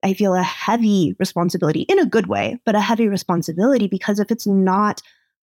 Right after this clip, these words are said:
a meaningful question, if it's something that it, it can't just be yes or no, if it doesn't resonate in some way with a person, then that's, that's a missed opportunity to develop a personal relationship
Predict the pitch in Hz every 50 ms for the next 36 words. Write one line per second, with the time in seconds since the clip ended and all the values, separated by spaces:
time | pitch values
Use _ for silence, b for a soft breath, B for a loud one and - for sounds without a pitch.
0 | - - 208 208 190 185 190 185 196 214 233 247 - - 190 180 - - - -
1 | 147 156 - - - 247 269 302 339 339 - 190 - 196 - - - 170 180 170
2 | 180 180 175 165 165 175 - - - 175 - _ _ _ _ _ _ _ _ _
3 | _ - - - - 254 226 208 196 170 - 196 180 160 160 160 - 180 170 160
4 | 156 - 151 190 220 _ _ _ _ _ _ _ - 208 208 - 196 - - -
5 | 214 202 190 202 190 185 - - 180 175 170 180 185 202 190 208 208 202 196 190
6 | - - 190 190 185 - 185 185 185 180 175 170 170 170 170 180 b b b b
7 | b b _ - 196 196 - 214 - - 196 185 170 - - 180 175 170 180 180
8 | - _ _ _ - 175 175 190 185 190 190 180 175 175 - - - _ _ _
9 | _ - - 208 - 220 208 202 196 196 196 - 214 196 180 - 185 - - -
10 | 185 190 175 170 185 180 180 185 b b b b b b b _ _ _ _ _
11 | - - 208 202 196 190 185 180 175 175 - 190 175 170 185 180 190 190 180 -
12 | 165 165 - - 160 156 - - - 104 - - - - - - - 185 180 -
13 | - - -